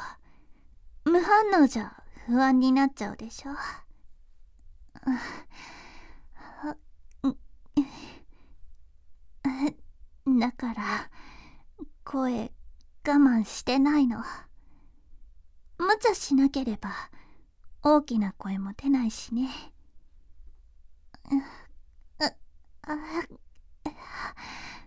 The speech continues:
そうよ。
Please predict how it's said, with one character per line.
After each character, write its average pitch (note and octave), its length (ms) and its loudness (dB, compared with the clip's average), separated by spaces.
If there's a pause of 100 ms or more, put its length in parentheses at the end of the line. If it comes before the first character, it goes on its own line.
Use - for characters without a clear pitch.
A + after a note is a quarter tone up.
(1700)
そ B3 640 2
う G3+ 80 0
よ。 G3+ 160 -6